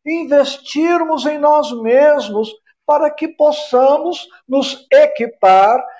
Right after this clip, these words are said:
com os recursos necessários para o enfrentamento de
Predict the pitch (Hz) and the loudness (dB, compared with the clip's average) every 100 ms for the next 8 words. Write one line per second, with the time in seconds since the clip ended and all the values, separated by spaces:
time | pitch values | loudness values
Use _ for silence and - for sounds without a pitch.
0 | _ - 254 262 196 202 202 - 311 359 | _ -4 0 0 -2 -4 -4 -2 2 2
1 | 339 - 277 226 240 233 190 175 - 180 | 0 -10 -10 -2 0 0 -4 -8 -6 -2
2 | 190 247 269 214 208 _ _ _ _ 226 | 2 2 2 -2 -8 _ _ _ _ 0
3 | 214 226 285 - 294 320 311 320 285 240 | 2 2 -2 -4 -4 -4 -2 -4 -2 -2
4 | 302 320 - _ _ _ 202 | 0 -2 -8 _ _ _ -4